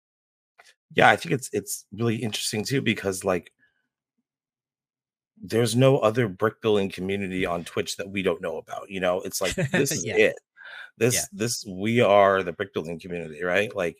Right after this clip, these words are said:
Speaker 2: Yeah.
Speaker 1: we've got a couple bigger streamers, and, like, we all know, you know, we all know each other, and there's not, like, this hidden brick building community that's, like, already doing its thing and already kinda, like,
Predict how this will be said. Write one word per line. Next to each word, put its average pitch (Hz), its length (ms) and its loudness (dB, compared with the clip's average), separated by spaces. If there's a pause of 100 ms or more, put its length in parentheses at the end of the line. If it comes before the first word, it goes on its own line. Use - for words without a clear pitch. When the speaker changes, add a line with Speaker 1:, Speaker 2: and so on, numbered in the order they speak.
(160)
Speaker 2:
Yeah. 92 160 -6 (120)
Speaker 1:
we've 104 140 -6
got 110 120 2
a 107 40 -4
couple 110 260 -4
bigger 104 260 0
streamers, 104 580 -2
and, 92 120 -6
like, 87 200 -4
we 98 120 -6
all 95 140 0
know, 98 440 0 (120)
you 104 100 -6
know, 95 180 0 (420)
we 104 60 -4
all 98 80 0
know 101 160 2
each 101 160 -4
other, 101 380 2
and 90 440 -6
there's 95 300 -8
not, 107 260 0
like, 98 280 -4
this 95 160 -10 (120)
hidden 104 460 -2 (520)
brick 113 260 -6
building 92 360 -2
community 101 400 -2
that's, 87 280 -6
like, 87 240 -6 (380)
already 95 300 0
doing 101 360 -6
its - 160 -8
thing 104 300 0
and 90 100 -6
already 90 280 -6
kinda, 92 240 -8
like, 87 280 -8